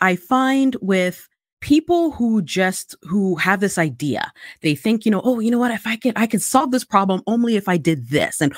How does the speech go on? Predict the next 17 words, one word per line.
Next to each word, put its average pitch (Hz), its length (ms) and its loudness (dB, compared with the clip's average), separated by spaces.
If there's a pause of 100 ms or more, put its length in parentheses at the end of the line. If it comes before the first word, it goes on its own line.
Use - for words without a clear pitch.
(100)
why 247 200 2
isn't 277 220 2
anyone 220 360 2
doing 180 260 2
it?" - 160 -2
And 180 80 4
then 285 140 4
they 320 100 2
get 240 180 -2
stuck. - 560 -4 (420)
They 160 100 0
get 254 160 2
stuck 233 340 -2
with, 190 160 -2
they 160 140 2
start - 260 -2
overthinking. 147 680 -2